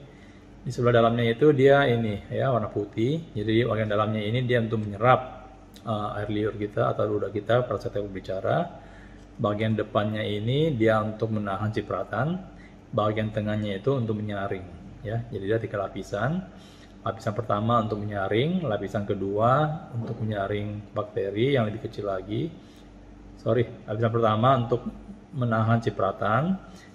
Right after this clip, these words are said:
lapisan kedua itu untuk menyaring bakteri-bakteri atau debu, lapisan ketiga itu dia meny-, menyaring dan menyerap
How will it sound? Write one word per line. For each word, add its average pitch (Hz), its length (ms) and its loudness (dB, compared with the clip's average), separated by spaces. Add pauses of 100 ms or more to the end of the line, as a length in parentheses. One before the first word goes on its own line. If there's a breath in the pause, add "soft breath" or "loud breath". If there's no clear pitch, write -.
(120)
lapisan 110 320 -2
kedua 107 400 2
itu 131 400 4
untuk 120 400 -4
menyaring 107 480 0
bakteri-bakteri 101 720 -2
atau 110 160 0
debu, 101 480 -4 (480 loud breath)
lapisan 107 320 -6
ketiga 107 320 0
itu 131 480 6
dia 120 320 4
meny-, 123 720 -2 (320)
menyaring 120 880 0
dan 117 240 4
menyerap 117 720 2